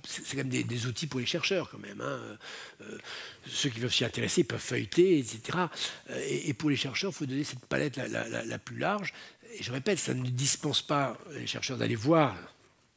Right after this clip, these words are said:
les archives elles-mêmes, parce que voilà, selon leur centre d'intérêt, il y a peut-être d'autres documents qui ne sont pas dans notre sélection et qui vont, qui vont les,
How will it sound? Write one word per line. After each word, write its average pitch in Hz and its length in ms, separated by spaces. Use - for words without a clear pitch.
les - 160
archives 127 260
elles-mêmes, 131 380
parce - 180
que 104 380
voilà, 160 260
selon 120 300
leur 104 240
centre 117 180
d'intérêt, 113 420
il 117 60
y - 20
a 98 60
peut-être - 260
d'autres 117 300
documents 120 380
qui 95 60
ne - 60
sont 101 120
pas 113 140
dans 113 100
notre 107 260
sélection 110 440
et 117 80
qui 107 180
vont, 101 260
qui 110 120
vont 110 160
les, 104 200